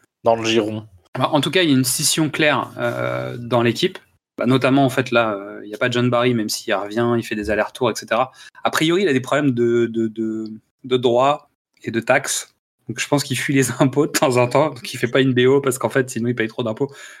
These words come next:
Speaker 2: Je sais pas quelle est l'histoire. A priori, quand je vois qu'il est pas là, c'est souvent lié à quelque chose en rapport avec les taxes.
Speaker 1: Mais c'est exactement ça. Il, il quitte l'Angleterre pour éviter de payer les taxes, donc il revient pas, euh, et il peut pas se présenter.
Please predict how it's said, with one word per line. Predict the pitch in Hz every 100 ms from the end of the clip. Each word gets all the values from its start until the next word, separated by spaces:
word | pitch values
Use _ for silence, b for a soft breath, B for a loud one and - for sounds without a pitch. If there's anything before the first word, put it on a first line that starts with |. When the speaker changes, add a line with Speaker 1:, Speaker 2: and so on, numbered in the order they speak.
| -
Speaker 2:
Je | -
sais | 120 127
pas | 151
quelle | 143 123
est |
l'histoire. | 117 123 127 156
A |
priori, | 131 - 127 143
quand | 135 127
je | 123
vois | 170
qu'il | - 147
est |
pas | 139 143
là, | 147 202 B B _ _
c'est | -
souvent | 123 151 156
lié | 156 170
à |
quelque | 170 147
chose | - 151
en |
rapport | 123 127 143
avec | 131
les | 123
taxes. | 107 107 - - _ _
Speaker 1:
Mais | 120 113
c'est | 104 120
exactement | 117 127 131 147 131
ça. | - 123 120
Il, | 98 - _
il | 113 107
quitte | 110 135 -
l'Angleterre | 123 117 117 - 131 120
pour | - 110
éviter | 110 113 110 117
de |
payer | - 110 107 107
les | 104 104
taxes, | 135 156 127
donc | 127 117
il | 104
revient | 98 104 104 107
pas, | 139 147 131 110 104
euh, | 107
et | 107
il | 104
peut | 113
pas | 110 143
se | 131 -
présenter. | 117 107 101 107 139 135 107